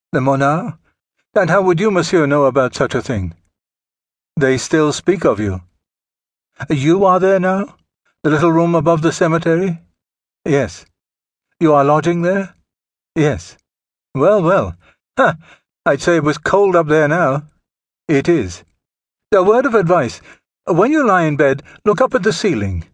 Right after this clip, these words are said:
You will notice a small," "Oh, oh, careful, my friend. You are unwell?" It occurs to Jean-Baptiste, listening to the drumming of his heart, that since coming inside the church he has been trying not to breathe.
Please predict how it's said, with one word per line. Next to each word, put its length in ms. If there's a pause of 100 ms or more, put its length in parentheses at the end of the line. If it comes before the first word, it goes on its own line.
(240)
You 80
will 100
notice 340
a 100
small," 440 (580)
"Oh, 360 (240)
oh, 160
careful, 400
my 140
friend. 340 (520)
You 200
are 140
unwell?" 500 (1160)
It 120
occurs 360
to 140
Jean-Baptiste, 760 (340)
listening 420
to 100
the 140
drumming 380
of 100
his 160
heart, 340 (380)
that 140
since 220
coming 320
inside 400
the 80
church 400
he 80
has 180
been 180
trying 400
not 240
to 100
breathe. 580